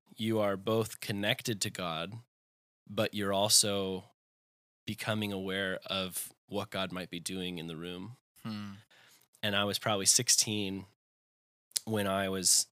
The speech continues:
Speaker 1: leading a song like I always did, and I just started to have this, like, awareness in the room, and I put my hand back to kinda tell the band, "Hang on," and I just spoke to,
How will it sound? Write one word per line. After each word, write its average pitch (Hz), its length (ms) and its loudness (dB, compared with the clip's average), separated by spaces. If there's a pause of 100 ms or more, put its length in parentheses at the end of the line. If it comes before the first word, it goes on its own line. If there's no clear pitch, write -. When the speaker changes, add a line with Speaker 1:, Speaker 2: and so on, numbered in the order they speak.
(920)
Speaker 1:
leading 107 320 0
a 110 60 4
song 104 420 4
like 95 180 -4
I 92 120 0
always 110 260 2
did, 107 380 0 (480)
and 95 560 -2 (600)
I 107 140 0
just 107 180 6
started 101 360 0
to 92 80 -2
have 95 280 0
this, - 300 4
like, 92 380 -6 (140)
awareness 101 680 0 (460)
in 104 120 -4
the 98 100 -4
room, 113 340 -2 (100)
and 92 140 -4
I 92 340 -2 (720)
put 123 120 0
my 101 120 0
hand 104 280 2
back 101 320 0
to 110 80 -8
kinda 95 240 -4
tell 98 220 0
the 92 80 -4
band, 90 360 -2
"Hang 98 200 -4
on," 92 380 -4 (880)
and 95 200 -2
I 90 100 2
just 92 260 8
spoke - 460 2
to, 92 500 -2